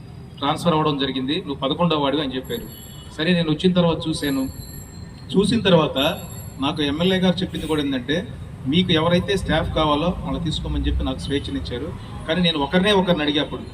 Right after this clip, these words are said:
నాకు ఒక డిప్యూటీ తహసీల్దార్ మంచి వాళ్ళు ఉంటే మిగతా స్టాఫ్ ఎలా ఉన్నా అని చూసుకుంటానని చెప్పి, ఇప్పుడు మర్రిపాడుకి వెళ్ళిన అనిల్ అన్న అయితే నేను అప్పుడు అడిగాను, కానీ కొన్ని అనివార్య కారణాల వల్ల ఆయన రాలేకపోయారు. అప్పుడు నాకు ఎవరని చూస్తే సునీల్,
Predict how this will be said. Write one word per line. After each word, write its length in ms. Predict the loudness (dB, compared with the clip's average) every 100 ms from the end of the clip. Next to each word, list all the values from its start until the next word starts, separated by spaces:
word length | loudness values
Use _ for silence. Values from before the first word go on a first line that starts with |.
| -14 -14
నాకు 180 | -10
ఒక 120 | -6 -6
డిప్యూటీ 360 | -4 -2 0
తహసీల్దార్ 500 | 2 0 -2 0 4
మంచి 220 | 4 4
వాళ్ళు 200 | -4 -4
ఉంటే 260 | -4 -4 -4 -6 -14 -6
మిగతా 240 | 0 2 2
స్టాఫ్ 280 | 2 -2
ఎలా 160 | 0 0
ఉన్నా 220 | -2 -2
అని 120 | -4 -4
చూసుకుంటానని 540 | -10 -8 -6 -4 -4 -4
చెప్పి, 200 | -6 -8 -8 -10 -12 -12 -10
ఇప్పుడు 180 | -4
మర్రిపాడుకి 500 | 0 0 2 2 2
వెళ్ళిన 160 | 0 0
అనిల్ 220 | 2 2
అన్న 140 | 2 0
అయితే 200 | 0 0
నేను 180 | -2
అప్పుడు 180 | -4 -4
అడిగాను, 380 | 0 0 0 -4 -8 -12 -14 -4 4
కానీ 180 | 4
కొన్ని 220 | 6 6 6
అనివార్య 420 | 6 6 6 4
కారణాల 500 | 4 2 2 0 0
వల్ల 180 | 0 0
ఆయన 200 | 0 0
రాలేకపోయారు. 680 | 4 4 2 -6 -10 -12 -14 -6
అప్పుడు 680 | -2 4 6 8 8 6 0 -8 -12 -4
నాకు 260 | 0 2 2
ఎవరని 420 | 2 0 0 -2
చూస్తే 340 | -2 -2 -2 -4
సునీల్, 400 | 0 4 4 2